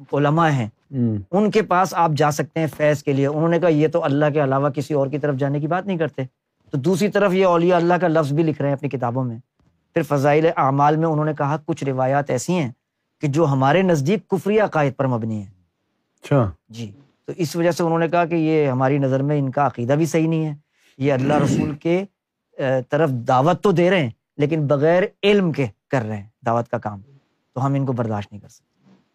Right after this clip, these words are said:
Speaker 2: ہوں۔ ندوی صاحب، آپ کیا کہ-، فرمائیں گے؟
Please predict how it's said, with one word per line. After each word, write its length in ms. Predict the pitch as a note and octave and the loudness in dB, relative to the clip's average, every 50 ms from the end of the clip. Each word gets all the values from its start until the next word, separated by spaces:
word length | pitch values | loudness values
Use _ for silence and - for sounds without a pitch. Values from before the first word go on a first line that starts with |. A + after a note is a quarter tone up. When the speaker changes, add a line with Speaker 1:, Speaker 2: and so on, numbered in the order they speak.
| _ _ _ - B2 | _ _ _ -6 -2
Speaker 2:
ہوں۔ 420 | A#2+ A#2+ A#2+ A2+ G#2 F#2 F2 E2 D2+ D2+ _ _ _ _ _ - _ _ _ _ - - _ _ _ _ _ _ - - | 0 0 0 0 -2 -4 -6 -8 -12 -16 _ _ _ _ _ -20 _ _ _ _ -20 -20 _ _ _ _ _ _ -2 2
ندوی 280 | D3 F3 E3+ F#3+ A3+ | 4 4 6 6 6
صاحب، 280 | F#3 A3+ A#3 A#3+ A3+ G3+ | 6 6 6 6 6 6
آپ 260 | F3 E3+ F#3 G3+ F#3+ D#3+ - F#3+ F#3 E3+ - | 6 6 6 6 4 2 2 2 2 4 4
کیا 160 | F3 F3 F3+ | 4 6 6
کہ-، 260 | E3 - E3 D3 C3 - | 6 4 4 4 4 4
فرمائیں 400 | - D#3+ D3 D3+ D3+ D#3 D#3+ D#3 | 2 2 4 6 6 6 6 6
گے؟ 200 | C3+ B2+ A2+ G#2 | 6 4 4 2